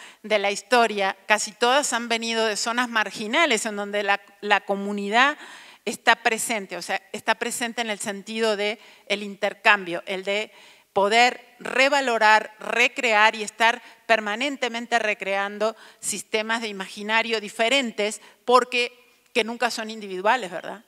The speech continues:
Y por eso necesitamos siempre, digamos, una acción, eh, de tipo colectivo. Entonces, eso es un aspecto. Otro aspecto es que creo que es muy, muy importante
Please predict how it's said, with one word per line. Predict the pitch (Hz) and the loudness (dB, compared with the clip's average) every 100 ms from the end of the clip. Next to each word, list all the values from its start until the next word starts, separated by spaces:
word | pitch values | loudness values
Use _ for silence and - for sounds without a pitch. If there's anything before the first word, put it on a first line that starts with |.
| _ | _
Y | 190 | -12
por | - 220 | -4 0
eso | 233 285 | 0 -2
necesitamos | 240 226 185 190 202 208 208 | -6 -8 -10 -2 0 0 -4
siempre, | - 196 196 196 | -6 -8 -6 -6
digamos, | 180 180 180 | -6 -8 -10
una | 190 190 | -10 -8
acción, | - 214 214 208 - - - | -6 -2 -2 -4 -12 -20 -14
eh, | - 185 185 | -6 -4 -4
de | 196 | -6
tipo | 190 220 220 208 - - _ | -8 -8 -4 -4 -6 -20 _
colectivo. | - 214 208 _ 262 247 165 _ _ _ | 0 0 0 _ -6 -4 -6 _ _ _
Entonces, | - 214 214 | -6 -4 -4
eso | 220 262 | -6 -4
es | 233 | -4
un | 247 226 | -4 -6
aspecto. | 190 - - - _ - - - | -8 -8 -12 -12 _ -20 -20 -12
Otro | - 269 320 | 0 0 0
aspecto | 285 - 294 294 | -2 2 0 2
es | 269 | -6
que | - 208 | -6 -4
creo | - 262 247 214 | 4 8 8 4
que | - | -2
es | 196 - | -10 -8
muy, | 208 294 311 | 0 2 2
muy | 247 240 262 240 | 0 -2 -2 -2
importante | 214 196 185 - 196 202 214 | -6 -6 -6 -6 -8 -6 -8